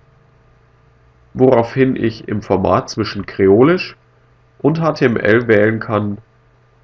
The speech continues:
was der klassischen Bearbeitbarkeit einer Wiki-Seite entspricht.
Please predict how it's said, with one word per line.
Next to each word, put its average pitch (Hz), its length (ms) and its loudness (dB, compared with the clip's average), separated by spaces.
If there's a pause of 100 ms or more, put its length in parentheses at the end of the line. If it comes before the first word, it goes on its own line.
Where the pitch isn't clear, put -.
(160)
was 131 200 0
der 175 120 0
klassischen 120 540 -2
Bearbeitbarkeit 101 1200 -2
einer 98 280 -4
Wiki-Seite 90 720 -6
entspricht. - 680 -16